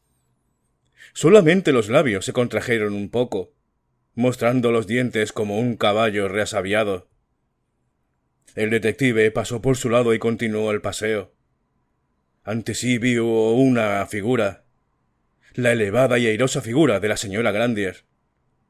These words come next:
Poirot apresuró el paso y se sintió al lado de la aparecida.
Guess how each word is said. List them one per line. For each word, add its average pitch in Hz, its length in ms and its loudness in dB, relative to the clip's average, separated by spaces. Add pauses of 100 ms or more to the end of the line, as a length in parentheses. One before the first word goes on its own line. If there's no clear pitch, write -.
(1080)
Poirot 127 380 2
apresuró 147 400 4
el 131 120 4
paso 151 260 2
y 151 40 -2
se 151 100 -2
sintió 123 400 0
al 107 100 2
lado 117 240 2
de 107 80 0
la 101 240 0
aparecida. 101 640 -4